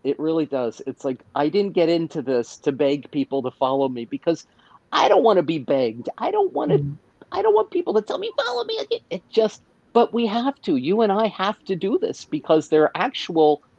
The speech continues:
Speaker 1: like, markers you have to hit. For instance,
Speaker 2: Mm.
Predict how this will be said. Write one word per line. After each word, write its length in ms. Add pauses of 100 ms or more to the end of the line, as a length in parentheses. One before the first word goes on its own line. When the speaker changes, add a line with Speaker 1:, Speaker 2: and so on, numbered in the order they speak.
(600)
Speaker 1:
like, 240
markers 580
you 120
have 200
to 120
hit. 300 (200)
For 100
instance, 580
Speaker 2:
Mm. 180